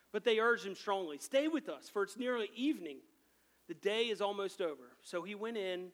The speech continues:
to stay with them. And this is where we capture the full circle of how long that they've actually sat down and talked. I can't imagine the stories that Jesus went through with them. And so here, after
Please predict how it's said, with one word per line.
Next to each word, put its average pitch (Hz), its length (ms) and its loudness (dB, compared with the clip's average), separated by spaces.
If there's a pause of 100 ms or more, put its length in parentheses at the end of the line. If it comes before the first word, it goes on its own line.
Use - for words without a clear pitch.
(100)
to 170 80 -20
stay 156 220 -10
with 143 160 -14
them. 131 180 -20 (240)
And 190 100 -4
this 208 140 -2
is 185 100 -10
where 180 380 2 (720)
we 175 100 -8
capture 165 460 -4
the 151 80 -14
full 175 540 0
circle 156 400 -8
of 135 60 -14 (180)
how 180 180 -6
long 160 260 -6
that 131 120 -16
they've 151 180 -8 (180)
actually 170 360 -10
sat 156 280 -12
down 139 220 -10
and 131 100 -18
talked. 131 300 -14
I - 280 -20
can't 208 120 -10
imagine 143 480 -10
the 131 80 -14
stories 135 460 -12
that 139 160 -18
Jesus 143 340 -16
went 143 220 -18
through 143 160 -14
with 139 160 -20
them. 135 240 -20 (1120)
And 175 100 -4
so 196 180 4
here, 214 420 2
after 196 420 4